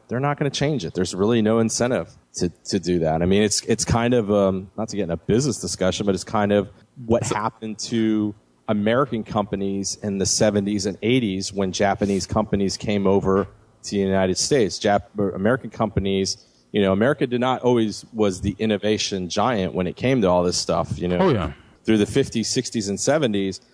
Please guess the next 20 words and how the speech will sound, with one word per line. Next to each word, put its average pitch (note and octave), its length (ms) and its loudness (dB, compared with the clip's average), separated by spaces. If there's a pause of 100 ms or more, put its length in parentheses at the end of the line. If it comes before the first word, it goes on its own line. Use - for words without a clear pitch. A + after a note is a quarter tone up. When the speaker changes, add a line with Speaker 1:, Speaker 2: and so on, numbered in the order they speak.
(120)
Speaker 1:
a G2+ 40 -2
lot B2+ 260 4
of B2 80 -2
the A2+ 60 -2
large G#2+ 320 -2
companies G#2+ 420 -6 (140)
did A#2 160 -2
the G#2+ 80 -2
same G#2 260 -2
thing B2 300 0
every G2 420 0
year, F#2+ 540 0 (160)
and F2+ 200 -2
they F2+ 120 2
didn't, G2 240 0
they, G2 180 2
they G2 240 0
had G2+ 220 0
the E2+ 80 -10
same G2 400 -4